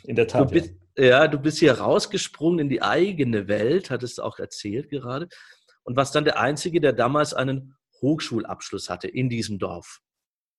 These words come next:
Speaker 2: Du hattest es geschafft,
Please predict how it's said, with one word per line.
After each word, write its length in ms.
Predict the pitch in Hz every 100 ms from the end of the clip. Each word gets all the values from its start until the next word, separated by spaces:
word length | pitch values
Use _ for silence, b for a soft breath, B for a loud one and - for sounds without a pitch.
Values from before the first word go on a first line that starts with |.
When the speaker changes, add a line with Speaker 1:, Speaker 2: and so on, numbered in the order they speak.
| _ _ _ b b b b b
Speaker 2:
Du 120 | 120
hattest 260 | 120 147 -
es 240 | 147 -
geschafft, 720 | 127 - 117 170 - - -